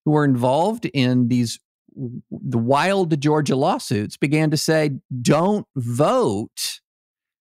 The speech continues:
in the runoff election that will determine control of the Senate." And so all of a sudden, what was began as sort of, "Hey,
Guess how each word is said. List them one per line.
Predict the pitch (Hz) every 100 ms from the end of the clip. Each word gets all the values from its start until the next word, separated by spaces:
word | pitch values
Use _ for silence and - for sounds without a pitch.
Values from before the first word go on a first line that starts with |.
| _ -
in | 170 190 190 -
the | 151 170 170
runoff | 156 170 214 175 170
election | 160 165 220 - - 135 143
that | 143
will | 160 165
determine | 165 160 - - 196 214 190 185
control | 190 190 165 - 165 160 160 160 -
of | 147 143
the | 156
Senate." | - - 233 302 - - - - _ _ _ _ _ _ _
And | - 165
so | 185
all | 156 180 220
of | 202
a |
sudden, | 196 - 220 208 165
what | 160 151
was | 156 151 143
began | 151 131 196 240 220
as | -
sort | 175
of, | 147 -
"Hey, | - 202 240 135 113